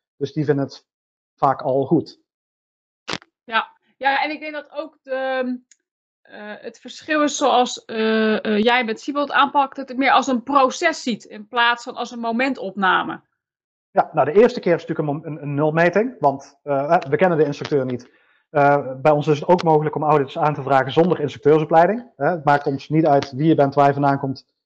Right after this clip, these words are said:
Speaker 1: wat je gedaan hebt. Want dat is het meetmoment. En als het goed is, dan is het goed. Ehm, bij wijze van spreken, voor je
Speaker 2: Mhm.
Speaker 1: rijexamen zou je geen opleiding hoeven te doen. Als jij laat zien dat je goed kunt rijden, dan is het goed. En dan krijg je je rijbewijs. En zo is dat bij ons ook. Dus die eerste keer, dat is een nulmeting, maar er komen natuurlijk verbeterpunten uit.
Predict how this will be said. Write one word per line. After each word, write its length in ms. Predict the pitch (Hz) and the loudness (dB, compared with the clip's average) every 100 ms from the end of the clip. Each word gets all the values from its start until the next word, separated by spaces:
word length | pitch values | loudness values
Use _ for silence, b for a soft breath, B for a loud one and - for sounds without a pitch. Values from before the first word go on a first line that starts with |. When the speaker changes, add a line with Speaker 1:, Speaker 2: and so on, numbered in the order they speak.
| _ | _
Speaker 1:
wat 160 | - 143 | -2 0
je 60 | |
gedaan 280 | 139 151 156 | 2 4 4
hebt. 400 | 160 156 - - b b b _ | 2 -4 -8 -10 b b b _
Want 200 | - 143 | -4 0
dat 100 | 147 | 2
is 60 | 170 | 0
het 120 | 156 | -2
meetmoment. 520 | 151 180 139 123 135 | 0 0 -2 -6 -8
En 100 | - | -4
als 120 | 156 139 | -2 0
het 80 | |
goed 160 | - 208 | 0 2
is, 160 | 143 - | 2 -2
dan 140 | 135 | -6
is 60 | 120 | -8
het 100 | - | -2
goed. 400 | 160 - _ _ _ _ | -2 -2 _ _ _ _
Ehm, 340 | 139 139 131 135 | -4 -2 -2 -6
bij 200 | 135 147 | -2 2
wijze 220 | 143 147 | 4 2
van 100 | 139 | 0
spreken, 360 | 123 160 147 135 | 2 2 2 0
voor 160 | 139 | -2
je 120 | 135 135 | 0 0
Speaker 2:
Mhm. 140 | 117 | 0
Speaker 1:
rijexamen 600 | 107 180 147 151 139 170 | 2 2 2 0 0 0
zou 120 | 139 | -4
je 60 | 123 | -2
geen 120 | 160 | 0
opleiding 340 | 240 180 151 | 4 4 2
hoeven 120 | 147 - | -4 -4
te 120 | 135 | -4
doen. 60 | |
Als 100 | 160 | -2
jij 120 | 156 143 | 0 2
laat 180 | 143 | 2
zien 120 | 139 170 | 0 0
dat 120 | 143 | -2
je 60 | |
goed 120 | 135 139 | -6 -8
kunt 140 | 135 | 0
rijden, 340 | 160 175 175 | 2 4 2
dan 160 | 151 143 | 0 -2
is 80 | 143 | -4
het 100 | 139 | -10
goed. 200 | 110 - | -18 -20
En 80 | 127 | -20
dan 80 | |
krijg 260 | 135 131 131 | -12 -12 -6
je 60 | 156 | -4
je 60 | |
rijbewijs. 520 | 139 120 107 101 - _ _ _ _ _ | -2 -4 -8 -14 -20 _ _ _ _ _
En 80 | 127 | 2
zo 80 | |
is 80 | 170 | 4
dat 140 | 165 - | 4 0
bij 80 | |
ons 160 | 143 143 | -2 0
ook. 300 | 139 202 - _ _ _ _ _ _ | 2 0 -4 _ _ _ _ _ _
Dus 140 | 135 | -16
die 100 | - | -2
eerste 240 | 180 190 190 | 2 2 2
keer, 160 | 170 | 0
dat 80 | 143 | 0
is 60 | 131 | -2
een 80 | 139 | -2
nulmeting, 580 | 151 165 175 185 214 | 0 2 2 2 -2
maar 260 | 175 135 147 | 2 2 2
er 60 | 165 | 0
komen 200 | 143 135 | -4 -4
natuurlijk 140 | 151 | -8
verbeterpunten 640 | - 165 220 - 123 120 | 0 4 4 0 -8 -8
uit. 300 | 120 117 - | -12 -16 -18